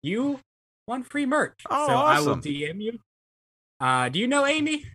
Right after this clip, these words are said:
Speaker 2: Yeah, yeah, sh-, we, we follow each other on Twitter, and, uh, I don't know if we really know each other in real life,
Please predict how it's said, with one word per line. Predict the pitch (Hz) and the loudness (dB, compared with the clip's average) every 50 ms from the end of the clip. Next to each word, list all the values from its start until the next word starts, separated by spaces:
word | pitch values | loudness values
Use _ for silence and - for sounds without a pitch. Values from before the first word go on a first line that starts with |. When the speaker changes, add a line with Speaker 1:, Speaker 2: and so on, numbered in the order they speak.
| _ _ _ _ - | _ _ _ _ -4
Speaker 2:
Yeah, | 185 240 269 175 107 - - - - | 0 2 2 2 2 0 -4 -6 -4
yeah, | 123 131 120 113 | 0 0 0 0
sh-, | 104 92 | -2 -6
we, | 98 104 131 131 131 | -8 -6 -4 -4 -4
we | 117 123 135 | -4 -6 -6
follow | - 151 135 127 123 123 | -2 0 0 0 0 -2
each | 120 - | -4 -4
other | 123 110 107 107 | -4 -2 -2 -2
on | 104 101 101 | -4 -6 -8
Twitter, | - - 110 107 107 120 117 | -8 -6 -6 -4 -4 -2 -4
and, | 107 98 95 95 | -4 -4 -6 -6
uh, | 92 92 92 90 90 90 87 87 90 87 90 95 95 - | -6 -6 -4 -4 -4 -6 -6 -6 -8 -8 -10 -8 -4 -2
I | 117 | 0
don't | 139 151 147 | 0 2 2
know | 143 143 135 | 2 2 2
if | 127 | 2
we | 123 131 127 123 | 0 0 0 0
really | 120 131 135 123 117 | 2 2 2 2 0
know | 113 123 123 117 | 0 0 0 -2
each | 117 - 131 | -2 0 0
other | 123 117 113 101 | 0 0 0 0
in | 104 | 0
real | 113 110 98 | 0 0 2
life, | 95 107 123 117 92 | 2 0 0 -2 -4